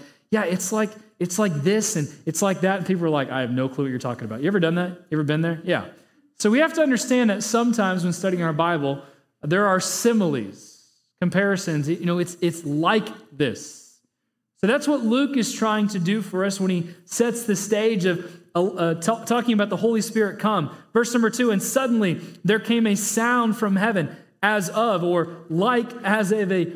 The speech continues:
rushing mighty wind, "and it filled the house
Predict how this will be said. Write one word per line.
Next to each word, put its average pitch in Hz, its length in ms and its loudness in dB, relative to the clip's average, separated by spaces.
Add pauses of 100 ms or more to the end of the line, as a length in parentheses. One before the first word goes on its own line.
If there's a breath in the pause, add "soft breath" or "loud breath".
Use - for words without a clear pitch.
(120)
rushing 214 600 2
mighty 202 360 0
wind, 170 420 -2
"and 151 80 -2
it - 80 -6
filled 269 640 0
the 214 140 2
house 202 600 -2